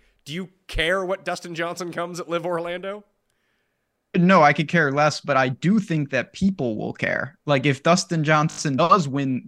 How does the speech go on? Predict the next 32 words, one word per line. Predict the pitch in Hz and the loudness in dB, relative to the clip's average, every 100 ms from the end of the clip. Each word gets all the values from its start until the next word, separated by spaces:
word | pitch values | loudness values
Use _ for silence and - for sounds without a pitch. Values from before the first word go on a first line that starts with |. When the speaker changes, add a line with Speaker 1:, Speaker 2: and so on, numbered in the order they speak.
| - 127 | -14 -4
Speaker 2:
Live | 139 170 165 | 0 0 0
Orlando, | 165 156 143 135 120 110 139 - | 0 2 2 0 0 0 -2 -2
uh, | 139 127 120 123 | 0 2 2 0
okay, | 139 147 117 120 147 _ _ _ _ - | -4 -2 0 0 -4 _ _ _ _ 0
people | 196 202 208 | 2 6 4
are | |
gonna | 190 | 6
be | 180 | 4
like, | 170 147 | 4 4
"Oh, | 175 151 | 4 4
D | 143 160 | 2 -2
J's | 143 127 120 | -2 -4 -4
got | 143 127 120 | 0 0 0
form. | 170 170 151 | -2 -2 -2
He's | 127 | -4
ready | 139 139 | -2 -2
to | 127 | -4
go." | 120 131 117 117 - | -2 0 0 -2 -6
And | 123 | -4
I | 113 131 | 0 -2
think | 143 135 | -2 -4
that's | 139 131 | -2 -2
gonna | - 131 | -4 -6
be | 123 131 | -2 -2
an | 123 | -2
interesting | 123 143 147 147 - 143 120 | -2 -2 -2 -4 -4 -4 0
game | 135 135 | 0 0
theory | 143 | 0
'cause | 101 123 | 0 0
I'm | 175 | 2
with | 151 | 2
Kenny. | - 143 113 | 0 -2 -2